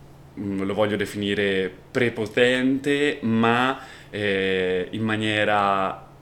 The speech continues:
avvolgente e anche delicata allo stesso, allo stesso tempo. È un colore caloroso, come sono io, al di là poi,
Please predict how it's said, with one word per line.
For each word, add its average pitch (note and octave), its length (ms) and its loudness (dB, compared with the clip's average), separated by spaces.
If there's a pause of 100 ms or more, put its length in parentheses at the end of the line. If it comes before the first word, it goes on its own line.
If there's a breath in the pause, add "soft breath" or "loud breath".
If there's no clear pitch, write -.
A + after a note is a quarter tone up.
(140)
avvolgente A#2 800 -2
e A#2 120 2
anche A2+ 360 -2
delicata F#2+ 560 -4
allo F2+ 140 -4
stesso, F2 760 -8 (280 loud breath)
allo G2 180 -4
stesso G2 360 -8
tempo. F#2 460 -4
È G2+ 80 2
un G#2 240 -2
colore G2 840 -2
caloroso, A2+ 800 2
come G#2+ 260 -4
sono G2+ 340 -2
io, A2 220 2
al G2 140 2
di F#2+ 80 -4
là F#2 160 0
poi, F#2+ 360 -2